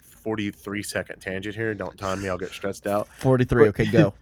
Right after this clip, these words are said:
Speaker 2: <laughs>
Speaker 1: us talking about Jedi Fallen Order and how it enhances Star Wars being a canon story and things like that. The shows are the exact same way. Now, as of right now, there's nothing really from Jedi Fallen Order that, like, you had to see,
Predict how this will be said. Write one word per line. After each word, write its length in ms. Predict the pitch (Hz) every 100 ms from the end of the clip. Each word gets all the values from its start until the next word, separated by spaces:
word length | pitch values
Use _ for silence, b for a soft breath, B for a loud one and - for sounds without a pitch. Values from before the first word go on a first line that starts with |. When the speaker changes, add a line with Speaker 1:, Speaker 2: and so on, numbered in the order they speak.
| - -
Speaker 2:
<laughs> 260 | - -
Speaker 1:
us 200 | 151 160
talking 300 | - 143 147
about 420 | 135 120 117 110 -
Jedi 340 | 120 120 196 -
Fallen 320 | 120 113 107
Order 480 | 104 101 95 95 -
and 220 | 95 98 104
how 340 | 101 101 95 98
it 320 | 101 98 - _ _ _ _ _
enhances 920 | 113 107 104 101 - 104 98 92 - _ -
Star 360 | - 104 98
Wars 280 | 95 92 92 90
being 300 | 95 92 92
a 60 |
canon 440 | 85 101 92 90 85
story 400 | - 92 90 87
and 120 | 80
things 220 | 87 90
like 180 | 90 90
that. 200 | 95 98 b b -
The 100 | 147
shows 420 | - 147 165 156
are 100 | 156
the 160 | 139 143
exact 420 | 131 131 127 -
same 280 | 135 123 107
way. 360 | 139 101 90
Now, 320 | 98 98 101 101 b b b _ _ _ _ - -
as 240 | 139 135
of 160 | 135 113
right 220 | 110 92
now, 260 | 101 104 90
there's 240 | 98 95
nothing 360 | 117 107 98 92
really 300 | 92 90 87
from 400 | - 101 98 98
Jedi 280 | 101 95
Fallen 300 | - 101 95
Order 240 | 92 95 95
that, 180 | 92 -
like, 160 | 87
you 100 | 90
had 240 | 92 95 90
to 60 |
see, 520 | 85 - 95 95 98